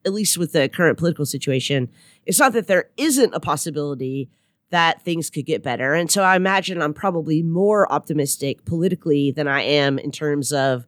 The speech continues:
climate, in terms of the actual survival of our species on this planet. But again, I think that Charles is asking the right question, that in some ways,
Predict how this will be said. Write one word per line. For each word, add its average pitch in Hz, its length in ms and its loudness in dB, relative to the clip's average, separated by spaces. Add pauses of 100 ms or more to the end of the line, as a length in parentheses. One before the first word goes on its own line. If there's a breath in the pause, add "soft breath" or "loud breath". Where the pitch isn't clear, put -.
(120)
climate, 156 680 0 (100)
in 165 100 -10
terms 160 320 0
of 175 160 -2
the 175 240 0
actual 165 380 0
survival 143 560 -2
of 135 80 -4
our 131 100 -2
species 143 560 -4
on 135 80 -4
this 127 140 -8
planet. 170 420 -2 (420 loud breath)
But 240 380 4
again, 254 400 6
I 208 100 4
think 247 240 0
that 247 260 0 (260)
Charles 233 260 -2
is 220 80 -2
asking 214 300 -4
the 190 80 -4
right 180 180 0
question, 156 540 0
that 160 320 2 (300)
in 233 100 -6
some 415 280 2
ways, 175 580 2